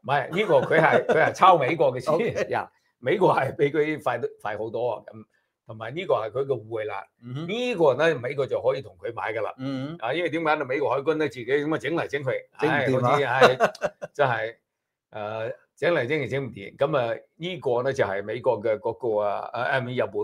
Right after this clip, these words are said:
Speaker 1: 嘅嗰個叫最上級呢個護衛艦，
Speaker 2: 嗯哼。
Speaker 1: 而且呢，佢原來諗住買廿幾，呃，即係嗰個護衛艦，點知呢，佢當時呢，都係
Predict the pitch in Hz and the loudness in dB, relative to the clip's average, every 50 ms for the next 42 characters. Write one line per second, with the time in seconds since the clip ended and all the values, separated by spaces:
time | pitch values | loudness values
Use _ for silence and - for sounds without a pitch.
0 | 135 131 123 107 98 117 110 113 113 107 101 - 117 104 110 - - - 110 113 | -2 -2 -2 -2 -2 -2 -4 -2 -2 -4 -4 -4 -6 -6 -6 -6 -4 -4 -4 -4
1 | 113 117 107 - 131 107 - - 139 139 - - _ _ _ 120 117 120 123 143 | -4 -4 0 0 0 0 0 -2 -2 -2 -2 -8 _ _ _ -14 -10 -8 -6 -2
2 | 123 - 107 107 107 113 110 110 107 104 101 113 - _ _ _ 107 101 - 120 | -2 -2 -2 -2 -4 -4 -2 -2 -2 -4 -6 -6 -8 _ _ _ -20 -10 -4 -4
3 | 131 139 147 135 139 - _ _ _ _ _ _ _ _ - 139 151 139 113 98 | 0 0 0 0 0 -4 _ _ _ _ _ _ _ _ -4 -4 -4 -4 -4 -6
4 | 95 101 110 - - _ _ _ - 104 123 147 123 131 120 95 101 104 107 117 | -6 -8 -8 -10 -12 _ _ _ -12 -12 -12 -8 -6 -6 -6 -6 -4 -6 -4 -4
5 | 131 139 135 131 _ _ _ 120 107 80 76 82 85 92 92 101 110 127 131 131 | -4 -4 -4 -6 _ _ _ -14 -12 -12 -10 -8 -10 -8 -8 -8 -8 -8 -10 -12
6 | _ - 110 107 101 104 110 107 107 110 110 110 107 - - - - 123 110 101 | _ -12 -10 -8 -8 -8 -8 -10 -10 -12 -12 -14 -14 -16 -14 -6 -2 -2 -2 0
7 | 101 - 113 107 117 117 107 104 104 104 104 104 104 98 95 - - _ _ 113 | 0 -2 -2 -2 0 0 0 0 0 -2 -2 -2 -2 -2 -4 -6 -8 _ _ -10
8 | 127 151 135 - 156 151 143 147 135 117 120 120 117 120 - - - _ _ _ | -8 -8 -6 -6 -2 0 0 0 2 2 0 0 0 0 -2 -6 -12 _ _ _
9 | _ _ - 160 175 175 139 - - 85 76 95 120 135 139 139 - _ _ _ | _ _ 4 4 4 4 0 -2 -6 -10 -10 -6 -6 -6 -6 -6 -12 _ _ _
10 | _ _ _ _ _ - 208 202 139 117 101 98 - | _ _ _ _ _ 4 6 6 6 6 4 2 0